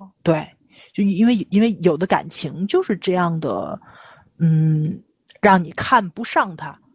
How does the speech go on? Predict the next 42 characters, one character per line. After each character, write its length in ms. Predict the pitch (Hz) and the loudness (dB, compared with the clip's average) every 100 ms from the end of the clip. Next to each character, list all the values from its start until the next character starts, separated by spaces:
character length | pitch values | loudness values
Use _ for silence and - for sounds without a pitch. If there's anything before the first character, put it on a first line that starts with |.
| _ | _
但 140 | 214 | -4
是 140 | 208 185 | -2 -6
你 80 | 160 | -6
又 160 | 175 | -8
割 240 | - 277 330 | -4 -2 -2
舍 180 | - | -4
不 100 | - | -8
掉 200 | 151 156 | -8 -8
它， 160 | - 151 | -8 -6
就 120 | 233 | -2
舍 360 | 240 - - - | -2 -2 -4 -2
不 120 | 262 | -2
得 240 | 180 - 160 | -2 -6 -8
嘛， 160 | 156 - _ _ _ _ _ _ | -10 -12 _ _ _ _ _ _
舍 240 | - 156 | -4 -2
不 120 | - | -2
得。 300 | 196 170 - - _ _ _ _ _ - | -2 -2 -4 -14 _ _ _ _ _ 0
嗯， 340 | 175 160 170 - _ _ _ _ _ _ _ | 0 0 -6 -14 _ _ _ _ _ _ _
他 160 | 208 | 2
在 100 | 208 | 4
舍 220 | 208 - - | 2 0 -8
不 100 | 175 | -4
得 140 | 202 | -2
这 80 | 190 | 0
方 180 | 185 180 | -2 -2
面， 220 | 185 156 - - - - | -2 -6 -10 -20 -20 -8
我 100 | 170 | -2
觉 100 | 180 | 0
得 40 | 180 | 2
描-， 320 | 165 156 - - | 2 0 -4 0
描 300 | 185 156 185 | 2 4 2
绘 300 | - 269 202 | 2 0 2
的 140 | - | -2
还 180 | - 156 | -2 -4
是 400 | - 190 165 160 - | -2 -2 -2 -4 -6
挺 200 | - 151 | -8 -6
形 240 | - - | -6 -4
象 300 | 165 180 160 | 0 0 -2
的。 140 | 165 - - - - - | -12 -16 -20 -20 -20 -6
然 180 | - 185 | 2 4
后 160 | 240 254 | 4 2
呢， 380 | 226 220 214 | 2 2 0